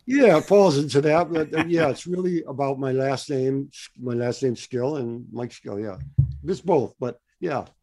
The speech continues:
Speaker 2: In
Speaker 1: I love
Speaker 2: terms
Speaker 1: James,
Speaker 2: of,
Speaker 1: I love
Speaker 2: of
Speaker 1: James.
Speaker 2: working solo and working in a band, are they two sort of separate things, and you like both equally, or was this one more rewarding, or do you, do you like,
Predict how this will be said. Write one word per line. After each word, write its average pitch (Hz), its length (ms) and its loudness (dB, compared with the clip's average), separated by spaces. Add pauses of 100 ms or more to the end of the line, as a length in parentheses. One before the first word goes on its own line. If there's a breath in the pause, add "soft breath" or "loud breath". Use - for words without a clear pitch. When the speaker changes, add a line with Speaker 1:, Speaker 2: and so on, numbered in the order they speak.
(400)
Speaker 2:
In 185 200 2
Speaker 1:
I - 20 -4
love 147 60 2
Speaker 2:
terms 220 240 6
Speaker 1:
James, 226 180 4
Speaker 2:
of, 170 320 2
Speaker 1:
I - 20 -12
love 143 100 -6
Speaker 2:
of 135 440 2
Speaker 1:
James. 131 140 -16 (120)
Speaker 2:
working 170 720 4
solo 156 500 4
and 131 160 2
working 147 360 2
in 131 100 -2
a 120 40 -4
band, 131 600 -2 (400)
are 165 240 4
they 175 220 4
two 202 260 2
sort 180 220 2
of 160 80 0
separate 175 380 2
things, 165 260 2
and 147 100 0
you 147 80 2
like 143 260 4
both 160 280 2
equally, 180 680 0 (460 soft breath)
or 156 180 6
was 143 240 6
this 170 260 0
one 143 540 0
more 147 480 6
rewarding, 180 720 4
or 156 440 4 (500 soft breath)
do 185 100 -4
you, 185 80 4
do 165 180 -2
you 185 60 4
like, 185 260 2